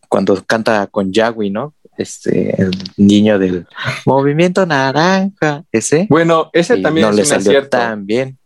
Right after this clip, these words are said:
Speaker 2: Pero es un acierto tener a un chico que sabemos que tuvo mucha influencia,
Speaker 1: Ah, exacto.
Speaker 2: eh, y que logró, gracias a él,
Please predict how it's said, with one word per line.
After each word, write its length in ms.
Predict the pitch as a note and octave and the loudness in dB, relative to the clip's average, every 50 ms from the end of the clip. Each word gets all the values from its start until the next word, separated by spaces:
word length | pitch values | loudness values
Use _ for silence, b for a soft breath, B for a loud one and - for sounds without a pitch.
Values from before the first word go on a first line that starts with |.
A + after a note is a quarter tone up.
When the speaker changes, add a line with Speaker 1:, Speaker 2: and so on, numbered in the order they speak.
| _ _ _ _ _ _ _ _ _ | _ _ _ _ _ _ _ _ _
Speaker 2:
Pero 180 | A2 A2+ B2 | 2 2 2
es 100 | C3 B2+ | 2 0
un 120 | - D3 C#3+ | 0 0 -2
acierto 480 | C3+ C3 - C3+ B2 A#2+ - C#3 A#2+ | -2 0 0 0 0 0 -2 -4 -2
tener 340 | - A2+ G#2 G#2+ G#2+ G#2+ G#2+ | -2 -2 0 2 2 2 2
a 80 | G#2+ G#2+ | 2 2
un 160 | A2 A2+ A2 | 0 -2 -2
chico 540 | - - A2+ A2 - - A2+ A2 G#2+ - _ | -2 -4 -6 -6 -2 0 0 0 0 -2 _
que 300 | - G2+ F#2+ F#2 F#2 F2+ | 0 2 2 2 2 0
sabemos 520 | - - G2+ F#2+ G2+ G2+ G2+ G2+ G2+ - - | 0 0 2 2 2 0 0 -2 -6 -6 -6
que 120 | - - | -8 -8
tuvo 880 | - _ - G#2+ G#2 G2+ G2 G2+ G#2 G2+ G2 G2 G2 G2 G2 - - _ | -8 _ 0 2 2 2 4 2 2 4 4 4 4 2 2 0 -2 _
mucha 300 | - G#2+ A2 A2+ A2+ A#2 | 0 0 2 2 2 2
influencia, 840 | A2 G#2+ G2 - G#2+ G#2 G#2 G#2+ G#2+ A2 A2 - - A#2+ C3 E3 - _ | 0 0 0 0 2 4 4 4 2 0 -2 0 0 0 0 0 -4 _
Speaker 1:
Ah, 180 | - B2+ A#2 A2 | -4 -2 -2 -2
exacto. 400 | G2 - - - G#2 G2+ - - | -4 -4 -4 -4 -4 -4 -2 0
Speaker 2:
eh, 300 | A2 G#2 G#2 G#2 - - | 0 2 0 0 -2 0
y 180 | A#2+ A#2 G#2+ - | 0 0 0 2
que 160 | - A#2 A2 | 2 0 2
logró, 440 | G#2+ G#2+ G#2 G2+ G#2 A#2 B2 B2 A#2 | 2 2 2 2 2 2 2 2 2
gracias 460 | A#2+ C3+ D#3 D#3+ - - - - - | 2 0 0 0 0 -2 -4 -2 -2
a 80 | A2 | 0
él, 280 | G#2 A2 A#2+ D#3 A3+ - | 0 0 0 -2 -4 -8